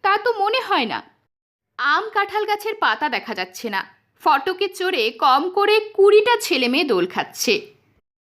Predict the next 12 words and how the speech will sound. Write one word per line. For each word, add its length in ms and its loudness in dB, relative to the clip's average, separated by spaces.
কেউ 240 2
গেঞ্জি 440 4
পরা, 320 4
কেউ 260 -4
জাঙ্গিয়া 540 -2
পরা, 380 0
কেউ 320 2
উদম 400 2
গায়ে 360 4
কুচকুচে 600 0
কালো 340 0
রং, 260 -6